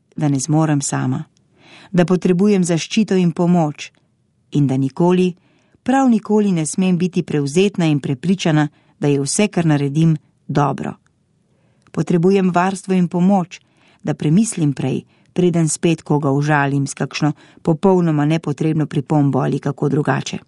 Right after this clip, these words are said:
Vsak dan znova se moram zavedati,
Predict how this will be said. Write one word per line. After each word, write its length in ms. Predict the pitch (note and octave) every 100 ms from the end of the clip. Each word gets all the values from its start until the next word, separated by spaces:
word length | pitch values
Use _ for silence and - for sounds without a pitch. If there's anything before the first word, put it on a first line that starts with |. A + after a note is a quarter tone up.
| _ _ _ _ _ _ _ _ _ _ -
Vsak 340 | F3 - B3
dan 220 | G#3+ G3 F#3
znova 400 | F3 E3 D#3+ D#3
se 160 | E3
moram 300 | D3+ D3 C#3+
zavedati, 600 | C#3 C#3+ F3+ F#3 - E3+